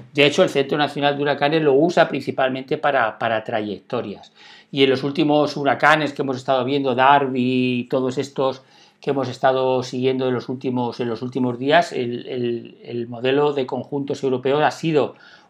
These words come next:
uno de los que más fieles han seguido exactamente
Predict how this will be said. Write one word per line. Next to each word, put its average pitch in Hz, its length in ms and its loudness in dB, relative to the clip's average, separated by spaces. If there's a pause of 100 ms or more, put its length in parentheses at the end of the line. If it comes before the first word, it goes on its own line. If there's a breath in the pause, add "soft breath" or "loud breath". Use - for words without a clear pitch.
uno 156 240 2
de 156 80 4
los 139 140 0
que 135 120 -4
más 131 220 2
fieles 139 380 0
han 127 100 -6
seguido 127 340 -4
exactamente 123 880 -4